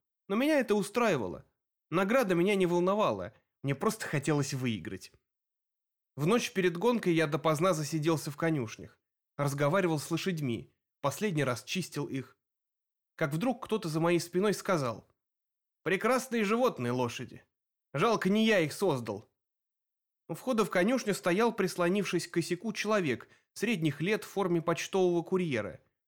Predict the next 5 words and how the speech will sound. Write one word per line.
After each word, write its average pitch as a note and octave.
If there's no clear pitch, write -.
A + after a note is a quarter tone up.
Худощавый, F3
с -
курчавыми E3+
каштановыми D#3+
волосами, C#3+